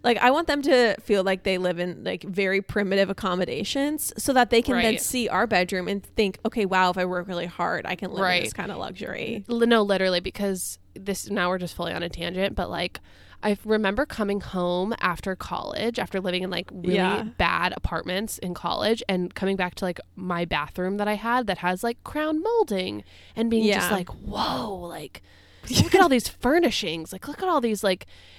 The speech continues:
Speaker 2: look at all this attention to detail." And I just, I
Speaker 1: What's
Speaker 2: honestly
Speaker 1: this decorative tile doing here?
Speaker 2: Literally, a backsplash? Never. I remember literally looking at, like, the, the decorative tile in our bathroom and being like, "This is amazing."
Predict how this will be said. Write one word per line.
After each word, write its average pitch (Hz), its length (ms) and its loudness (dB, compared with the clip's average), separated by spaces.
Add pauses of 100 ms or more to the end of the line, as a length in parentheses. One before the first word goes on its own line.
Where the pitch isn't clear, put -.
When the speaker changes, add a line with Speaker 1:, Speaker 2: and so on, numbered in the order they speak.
Speaker 2:
look 269 160 -2
at 415 60 4
all 339 100 6
this 240 120 4
attention 240 540 2
to 185 80 -2
detail." - 760 -6
And 226 100 -4
I 254 140 4
just, - 260 -4
I 240 140 -6
Speaker 1:
What's 269 160 4
Speaker 2:
honestly 214 160 8
Speaker 1:
this 226 80 2
decorative 247 500 4
tile 240 460 2
doing 185 380 -2
here? 208 200 2
Speaker 2:
Literally, 247 400 6
a 202 80 2
backsplash? 330 960 0
Never. 277 500 0 (260)
I 226 80 4
remember 254 520 4
literally 214 340 4
looking 185 300 -2
at, - 100 -4
like, - 200 -6
the, 175 180 -2 (100)
the 185 80 -4
decorative 180 340 -2
tile 170 280 0
in 165 100 -2
our 160 100 0
bathroom 170 440 -6
and 180 80 -8
being - 180 -6
like, - 360 -8
"This - 200 -6
is 185 80 -6
amazing." 185 800 0